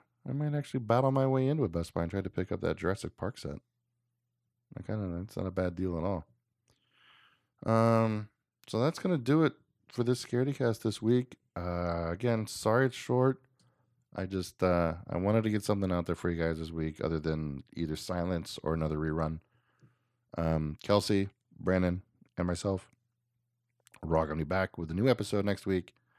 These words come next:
as we head into our one hundredth episode, which is nuts. I didn't, I didn't think we'd ever make it this far into a hundred. I mean, I figured we would have <laughs> given up a long time ago, but there's people out there who listen, and we don't wanna, uh, we wanna keep things going.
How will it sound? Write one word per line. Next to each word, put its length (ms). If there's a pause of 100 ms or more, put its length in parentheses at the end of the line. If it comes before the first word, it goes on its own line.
(420)
as 160
we 80
head 160
into 240
our 120
one 240
hundredth 520
episode, 560 (580)
which 220
is 180
nuts. 680 (400)
I 40
didn't, 280 (960)
I 40
didn't 140
think 140
we'd 120
ever 140
make 140
it 60
this 140
far 280 (200)
into 140
a 60
hundred. 260 (140)
I 60
mean, 360 (800)
I 60
figured 320
we 60
would 140
have 160
<laughs> 60
given 200
up 220
a 60
long 220
time 220
ago, 220
but 280
there's 160
people 280
out 140
there 100
who 120
listen, 380
and 320 (760)
we 180
don't 120
wanna, 260
uh, 260
we 100
wanna 160
keep 220
things 220
going. 300